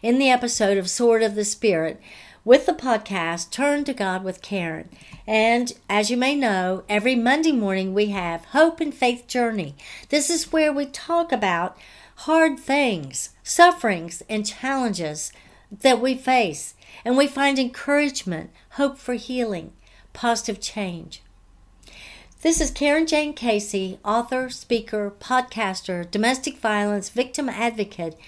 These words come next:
and ambassador for Christ. Please go to my website contact page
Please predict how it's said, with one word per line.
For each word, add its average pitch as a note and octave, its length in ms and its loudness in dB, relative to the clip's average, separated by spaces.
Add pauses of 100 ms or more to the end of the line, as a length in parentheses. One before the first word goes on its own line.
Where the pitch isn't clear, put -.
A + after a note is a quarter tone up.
(220)
and G3 140 -2
ambassador F#3 560 -2
for F3 160 -16
Christ. - 540 -6 (440)
Please E4+ 300 2
go E4 160 4
to D#4+ 100 -4
my A3+ 160 2
website B3+ 720 0
contact C4+ 640 -4
page D#3+ 460 -4